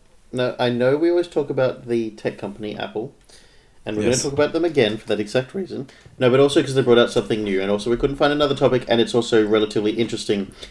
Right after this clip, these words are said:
Speaker 1: because there's
Speaker 2: Actually,
Speaker 1: big
Speaker 2: we,
Speaker 1: developments.
Speaker 2: we, we have heaps of topics. It's literally that it's just interesting this week because something cool happened in the last twenty-four hours.
Speaker 1: And fire away, tell me all about it, 'cause I didn't know any of this until about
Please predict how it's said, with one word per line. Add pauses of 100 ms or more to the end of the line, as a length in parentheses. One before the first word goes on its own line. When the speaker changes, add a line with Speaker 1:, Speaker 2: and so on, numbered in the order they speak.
(160)
Speaker 1:
because
there's
Speaker 2:
Actually,
Speaker 1:
big
Speaker 2:
we,
Speaker 1:
developments.
Speaker 2:
we, (720)
we
have
heaps
of
topics.
It's
literally
that
it's
just
interesting
this
week
because
something
cool
happened
in
the
last
twenty-four
hours. (460)
Speaker 1:
And
fire
away,
tell
me
all
about
it,
'cause
I
didn't
know
any
of
this
until
about